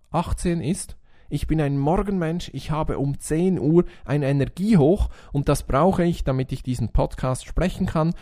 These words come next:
und mich nicht in Nebensächlichkeiten verliere, sondern jetzt hochfokussiert diese Folge aufnehmen kann. Das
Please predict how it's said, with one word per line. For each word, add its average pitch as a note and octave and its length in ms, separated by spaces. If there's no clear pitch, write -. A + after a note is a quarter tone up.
und B2 100
mich C#3 160
nicht C#3+ 240
in B2 120
Nebensächlichkeiten D3 920
verliere, B2 460
sondern A2 320
jetzt A2+ 280
hochfokussiert C#3 840
diese G#2+ 240
Folge E2+ 380
aufnehmen E2+ 500
kann. D#2 280
Das - 240